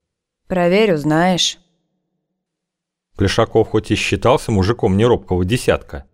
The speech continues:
Speaker 2: вёл себя сейчас как девочка, которая одновременно и девственности лишиться желает,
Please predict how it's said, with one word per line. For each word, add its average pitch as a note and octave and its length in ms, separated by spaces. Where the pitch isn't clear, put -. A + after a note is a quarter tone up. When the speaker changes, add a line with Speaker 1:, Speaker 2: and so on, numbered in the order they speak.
Speaker 2:
вёл G#2+ 240
себя C3+ 300
сейчас A2 380
как A#2+ 200
девочка, A2 600
которая G#2 420
одновременно G#2 600
и G2 160
девственности G#2+ 720
лишиться G2+ 460
желает, F2 500